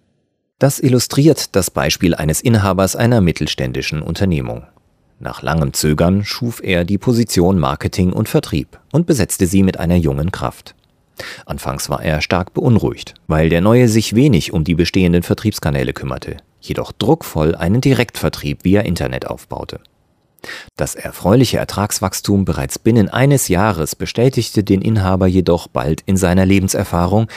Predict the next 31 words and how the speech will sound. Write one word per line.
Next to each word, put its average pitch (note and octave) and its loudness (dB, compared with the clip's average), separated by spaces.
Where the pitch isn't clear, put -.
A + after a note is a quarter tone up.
dass A#2+ 0
neue A2+ 4
Besen E2+ 2
gut G2 2
kehren F#2+ 0
und F2 0
die D2 -6
Jungen E2+ 0
eine C3 2
Chance E3+ 2
bekommen C2 -6
müssen. - -12
Wäre D#2 0
der D#2 0
Erfolg F#2+ -2
jedoch C#2+ -2
nicht G2 0
eingetreten, F2 0
hätte D3+ 0
sich D3+ 0
der - 0
Inhaber G2 2
nachträglich D#2 -2
stärker C3 0
an G2+ 2
seine F2+ 2
massiven F#2+ 0
Bedenken D#2+ -4
und G#2+ -4
Sorgen D2+ 0
erinnert. C#2+ -8